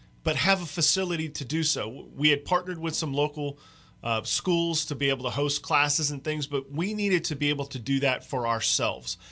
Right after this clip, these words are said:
and not be dependent on someone else's facility. They were great partners and they were great facilities to work with, but there's nothing like having your own, right? It's like owning your own home, right? It's nothing like having your own.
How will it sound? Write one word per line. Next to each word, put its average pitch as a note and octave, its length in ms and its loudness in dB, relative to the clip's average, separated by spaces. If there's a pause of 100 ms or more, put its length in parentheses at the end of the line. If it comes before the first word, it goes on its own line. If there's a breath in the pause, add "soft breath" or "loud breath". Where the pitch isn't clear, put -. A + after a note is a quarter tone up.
(120)
and C3 140 -2
not C#3+ 220 4
be D3+ 100 0
dependent C#3 480 -2
on B2+ 160 -4
someone C3+ 480 0
else's B2 500 0
facility. C3 640 0 (320 loud breath)
They D3+ 140 6
were C#3 160 0
great C#3 300 -2
partners E3 440 0
and C#3+ 60 -6
they C3+ 80 0
were B2 80 -2
great C3+ 220 -6
facilities B2+ 500 0
to F3 80 -6
work G3+ 240 -6
with, C#3+ 220 -2 (240 loud breath)
but C#3 100 -6
there's C#3+ 180 2
nothing E3+ 280 2
like D#3 160 2
having C#3+ 320 0
your A#2+ 180 -8
own, G2+ 260 -4
right? B2+ 220 0
It's - 120 0
like C#3+ 180 2
owning D#3 280 2
your C#3+ 140 4
own C3 160 2
home, A2+ 380 -2
right? A2+ 160 -6
It's A2 240 -4
nothing D3+ 360 0
like C3 300 0
having B2 380 -2
your A2 200 -8
own. G2+ 300 -2